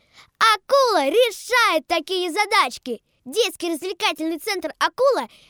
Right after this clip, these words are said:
это идеальное место для семейного отдыха, где каждый найдёт себе занятие по настроению.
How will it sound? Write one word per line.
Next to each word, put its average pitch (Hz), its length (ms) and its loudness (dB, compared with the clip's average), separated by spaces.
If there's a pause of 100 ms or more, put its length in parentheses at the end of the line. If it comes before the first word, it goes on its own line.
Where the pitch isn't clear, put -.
(140)
это 320 320 2 (180)
идеальное 370 1080 0
место 392 420 -4
для 277 180 -6
семейного 403 500 -6 (180)
отдыха, 240 360 -10 (260)
где 247 220 -6
каждый 311 380 0
найдёт 311 420 -4
себе 269 220 -6
занятие 330 600 -2
по 403 160 -4
настроению. 392 840 -2